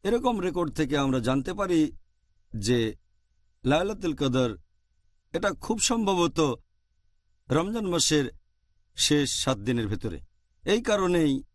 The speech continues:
বেশিরভাগ বিশেষজ্ঞ, এদের মধ্যে আছেন শেখ উতাইমি, শেখ বিন বাজ, বেশিরভাগ বিশেষজ্ঞই বলেছেন, এটা কেউ জানে না যে লাইলাতুল কদরের সঠিক রাত কোনটা, এই মহিমান্বিত রাত কবে,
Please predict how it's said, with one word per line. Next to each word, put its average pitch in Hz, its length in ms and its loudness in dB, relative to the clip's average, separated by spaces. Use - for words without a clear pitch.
বেশিরভাগ 226 420 2
বিশেষজ্ঞ, 135 580 -2
এদের 247 220 -2
মধ্যে 156 300 2
আছেন 123 240 -2
শেখ 117 220 -4
উতাইমি, 113 540 0
শেখ 117 180 -2
বিন 113 240 0
বাজ, 117 340 0
বেশিরভাগ 226 440 2
বিশেষজ্ঞই 147 580 0
বলেছেন, 135 640 2
এটা 285 200 -2
কেউ 220 220 0
জানে 156 320 2
না 180 260 0
যে 135 140 4
লাইলাতুল 262 480 2
কদরের 190 380 -2
সঠিক 175 680 0
রাত 139 280 0
কোনটা, 131 400 0
এই 160 200 4
মহিমান্বিত 180 500 0
রাত 131 200 0
কবে, 135 300 0